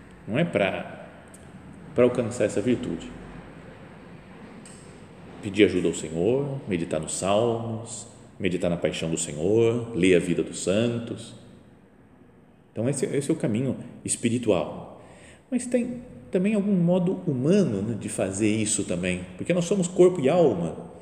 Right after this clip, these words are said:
e é preciso também que o, o corpo esteja descansado, esteja bem, pra conseguir, pra termos paciência. Então, por exemplo, até essas coisas mais básicas de se alimentar bem,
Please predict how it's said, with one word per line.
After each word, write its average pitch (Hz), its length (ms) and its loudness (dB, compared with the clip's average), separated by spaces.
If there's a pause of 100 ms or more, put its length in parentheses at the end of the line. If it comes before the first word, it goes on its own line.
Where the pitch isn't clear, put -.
(140)
e 123 60 4
é - 20 0
preciso 170 460 0
também 175 240 0
que 202 100 0
o, - 100 -2 (280)
o - 40 -4
corpo 196 440 6
esteja 135 340 2
descansado, 117 880 -4
esteja - 320 -2
bem, 127 640 0 (1120)
pra 202 120 -4
conseguir, 175 480 -6
pra 127 200 -4
termos 180 240 -2
paciência. 180 600 -2
Então, 170 160 -2
por 156 180 0
exemplo, 156 300 2 (1400)
até 120 200 -4
essas 160 180 -2
coisas 151 240 2
mais 147 180 0
básicas 117 520 0
de 87 80 -6
se - 180 -2
alimentar 98 500 0
bem, 101 600 -2